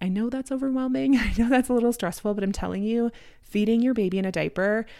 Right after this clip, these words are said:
especially, like, a swim diaper that you can just, like, throw in the washing <laughs> machine or throw away a disposable one, so, so helpful. Which also kinda leads me to the next one, which I think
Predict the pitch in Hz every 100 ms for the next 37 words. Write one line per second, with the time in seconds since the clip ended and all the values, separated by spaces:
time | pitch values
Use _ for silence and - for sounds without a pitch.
0 | - - - 294 339 349 - - 165 151
1 | 165 190 220 226 226 208 208 254 285 -
2 | - - 160 - 190 160 - - 226 202
3 | 208 - 277 262 226 226 - 165 190 214
4 | 196 208 214 170 165 180 175 196 233 -
5 | - - _ - - 180 175 180 - -
6 | 156 156 165 156 - - - - 185 _
7 | _ - _ _ - 214 - 185 - 185
8 | 180 180 170 170 165 175 165 170 165 -
9 | 175 170 165 160 - 175 - 160 -